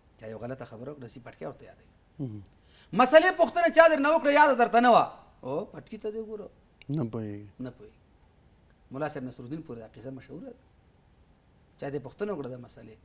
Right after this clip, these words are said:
Speaker 1: هغه ورته ویل چې ما ته نه ده یاد، دې پټکي ته دې وګوره، مسله ورته نه ده یاد، هغه دا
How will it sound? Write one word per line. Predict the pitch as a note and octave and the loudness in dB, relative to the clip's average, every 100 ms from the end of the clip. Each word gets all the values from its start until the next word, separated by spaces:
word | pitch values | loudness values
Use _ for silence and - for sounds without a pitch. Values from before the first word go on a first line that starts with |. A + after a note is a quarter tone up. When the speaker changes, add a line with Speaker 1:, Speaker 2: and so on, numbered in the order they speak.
| _ _ _ _ _ _ _ A#2+ | _ _ _ _ _ _ _ -10
Speaker 1:
هغه | C3 | -8
ورته | C3+ C#3 | -8 -8
ویل | B2 | -12
چې | - | -10
ما | D3 D3 | -10 -8
ته | |
نه | D3 | -8
ده | D#3 | -6
یاد، | B2 A#2 A#2+ | -8 -10 -12
دې | C3 | -10
پټکي | C3+ - F3+ | -12 -14 -4
ته | G#3+ | -2
دې | G#3 | 0
وګوره، | F#3+ F#3+ E3 | -2 -6 -8
مسله | D3 C#3+ | -10 -10
ورته | D3 C#3+ | -10 -10
نه | E3 | -6
ده | E3 | -6
یاد، | D3 | -6
هغه | C#3 | -8
دا | D3 | -8